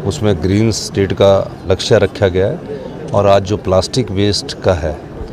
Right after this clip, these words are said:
be it प्लास्टिक pollutions को waste करना है, उसके लिए हमा-, हमारी सरकार पहले से ही, अ, इस कार्य को कर रही है और शिमला municipal corporation शिमला में और अन्य जगह में हमारे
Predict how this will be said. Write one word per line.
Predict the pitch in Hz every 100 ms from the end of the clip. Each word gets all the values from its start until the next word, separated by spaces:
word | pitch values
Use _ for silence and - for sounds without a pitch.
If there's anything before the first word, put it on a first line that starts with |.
| - - 92
be | 95
it | 92
प्लास्टिक | - 92 90 - 90
pollutions | 95 90 90 110 104
को | 110
waste | 92 85
करना | - 95 107
है, |
उसके | 113 107 -
लिए | 104 107 101
हमा-, | 90 90 92 -
हमारी | - 92 92 104
सरकार | - 87 95
पहले | 92 110 85 95
से | 92 101
ही, | 110
अ, | - - - 214 - - - - - 95
इस | 95
कार्य | - 95 98
को | 101 107
कर | 101
रही | 90 104
है | 185
और | 226 202
शिमला | - 117 104 104
municipal | 104 104 - 101
corporation | 95 92 - 101 90
शिमला | 87 90 107
में | - -
और | -
अन्य | 104 95 95
जगह | 90 90 95
में | 101 160
हमारे | 85 90 92 107